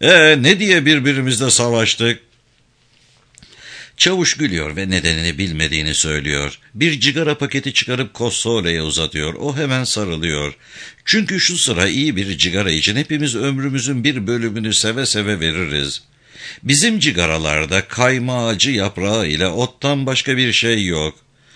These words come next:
Hem bu bize verilenler de en iyilerden.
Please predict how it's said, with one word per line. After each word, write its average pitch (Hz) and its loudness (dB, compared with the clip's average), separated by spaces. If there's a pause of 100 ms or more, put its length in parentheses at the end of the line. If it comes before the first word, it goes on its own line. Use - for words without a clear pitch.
(320)
Hem 170 4
bu 185 0
bize 170 2
verilenler 156 0
de 143 0
en 165 2
iyilerden. 90 2